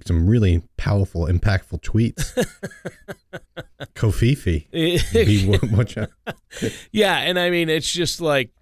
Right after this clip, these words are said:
Speaker 2: uh, wow, thank God the, the right people were in the right place to make this all happen. So
Speaker 1: Well, th-, well, that's, that's what I'm gonna talk about today is the actual original founding fathers.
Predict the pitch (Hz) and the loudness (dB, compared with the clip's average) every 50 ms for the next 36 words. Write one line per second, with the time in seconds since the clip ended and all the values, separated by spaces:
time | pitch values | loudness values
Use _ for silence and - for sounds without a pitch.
0 | _ _ - 147 127 117 87 69 101 139 143 143 147 139 110 101 101 - - 151 | _ _ -10 -8 -6 -6 -6 -6 -6 -4 -4 -4 -2 -4 -4 -6 -6 -8 -8 -8
1 | 139 120 120 131 123 120 120 123 127 117 113 101 90 117 113 113 123 123 123 123 | -8 -8 -8 -10 -8 -6 -4 -4 -4 -4 -6 -10 -12 -12 -8 -6 -4 -2 -2 -2
2 | 117 110 127 123 113 123 123 127 - - - 135 135 123 - 127 120 110 107 117 | -4 -4 -6 -4 -2 -2 -2 -2 -2 -4 -6 -6 -6 -6 -4 -6 -6 -6 -6 -6
3 | 117 117 117 113 110 104 104 95 82 - - - 107 98 98 - - - 131 107 | -6 -6 -6 -6 -8 -8 -8 -8 -10 -10 -12 -10 -10 -8 -8 -10 -10 -8 -8 -8
4 | 90 - - - 98 - - - 113 110 104 117 127 147 - - - - - _ | -10 -12 -14 -16 -14 -6 -4 -2 -2 -2 -4 -8 -10 -10 -10 -14 -16 -18 -20 _
5 | _ - - 139 120 110 110 107 - _ _ - 117 120 120 131 - - _ _ | _ -6 -4 -2 -2 0 -2 -4 -8 _ _ 0 2 2 2 2 -2 -6 _ _
6 | _ - 117 135 131 127 147 170 175 - - - 127 117 135 143 - - 160 143 | _ -4 0 2 2 4 2 2 0 -2 -6 -4 0 0 0 0 0 -2 0 2
7 | 120 107 104 101 98 - - 107 98 - 95 92 95 90 78 92 85 80 95 95 | 4 4 4 4 4 2 2 0 0 2 2 2 2 2 2 0 0 2 2 2
8 | 98 98 92 85 82 82 95 90 85 90 90 - - - 104 92 90 85 87 98 | 4 4 4 2 2 2 0 0 0 0 -2 -2 -2 -2 0 0 0 2 4 4
9 | 110 104 101 107 101 98 92 - - 101 95 92 92 92 87 85 - - 92 87 | 4 4 4 4 4 4 4 2 2 2 4 4 4 2 0 0 0 0 0 0
10 | 85 87 87 87 87 90 87 - - - | 2 2 2 2 0 0 -2 -4 -8 -16